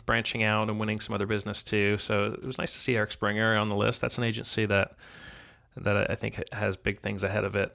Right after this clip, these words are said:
uh, relatively unknown until the last few years. Um, but that was an interesting choice. And then we talk about Under Armour, marketers like that. A lot of, a lot of the C M Os on this list, I think, have very, very strong agency partners behind them and are learning,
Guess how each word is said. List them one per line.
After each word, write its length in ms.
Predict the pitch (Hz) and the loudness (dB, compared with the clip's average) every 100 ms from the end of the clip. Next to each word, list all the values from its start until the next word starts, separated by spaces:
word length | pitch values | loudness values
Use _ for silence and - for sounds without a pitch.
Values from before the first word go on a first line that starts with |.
| - | -6
uh, 220 | 107 95 | -4 0
relatively 520 | 110 120 - 104 104 | 0 0 0 0 0
unknown 600 | - 110 107 107 113 131 | 0 0 0 2 0 -2
until 240 | 120 104 113 | -4 -2 0
the 60 | |
last 300 | 107 104 - | 2 2 0
few 160 | - 110 | -4 -4
years. 520 | 104 104 120 143 - - | -2 -2 -2 -4 -8 -10
Um, 480 | 110 107 104 101 104 - _ _ - - - | -8 -6 -6 -6 -10 -14 _ _ -16 -12 -2
but 60 | |
that 100 | 110 | 0
was 120 | 110 107 | 2 0
an 80 | |
interesting 280 | 101 - 107 | -4 -4 -6
choice. 340 | - 107 104 107 | -4 -2 0 0
And 80 | |
then 60 | 120 | -2
we 60 | 123 | 0
talk 220 | 143 127 | 0 2
about 380 | 120 104 - - - - - - - _ | 2 2 2 -6 -20 -20 -20 -20 -20 _
Under 300 | 107 113 110 | -2 2 4
Armour, 460 | 110 107 104 104 - | 4 4 4 2 0
marketers 400 | 113 110 110 98 | -2 -2 -2 0
like 180 | 107 - | -2 0
that. 220 | 104 101 | 2 4
A 60 | 101 | 4
lot 160 | 107 | 2
of, 240 | 107 - - - - - - | 0 -6 -14 -20 -20 -20 -10
a 60 | - | 0
lot 160 | 151 147 | 0 2
of 40 | |
the 60 | 123 | 0
C 160 | - | 0
M 100 | 113 | 2
Os 200 | 107 104 | 2 2
on 160 | 104 104 | 0 0
this 180 | 101 - | -2 -2
list, 240 | 98 - | -2 0
I 60 | 90 | -2
think, 300 | - 95 - | -2 -4 -2
have 420 | 101 95 101 - _ - - | 0 0 -4 -12 _ -20 -8
very, 240 | 113 98 | -2 0
very 180 | 98 95 | 0 -2
strong 400 | - - 95 98 | -2 0 0 0
agency 460 | - 95 98 - - | 0 -2 -2 -6 -4
partners 380 | - 95 98 - | -2 0 -2 -6
behind 380 | 101 98 98 | -6 -4 -2
them 220 | 113 127 127 | -2 -4 -2
and 100 | 95 | -2
are 140 | 90 | 0
learning, 480 | 101 104 101 98 | 2 2 0 -4